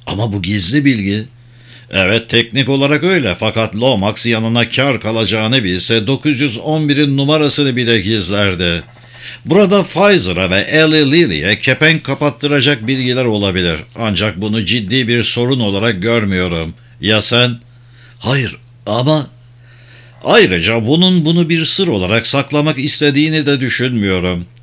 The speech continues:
Bu yüzden bir süredir güvendiğim insanlara arşivden tek tük küçük parçaları el altından azar azar dağıtıyorum.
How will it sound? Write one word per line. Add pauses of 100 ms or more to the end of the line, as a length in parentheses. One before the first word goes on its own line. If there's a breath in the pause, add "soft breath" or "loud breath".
Bu
yüzden
bir
süredir
güvendiğim
insanlara
arşivden
tek
tük
küçük
parçaları
el
altından
azar
azar
dağıtıyorum.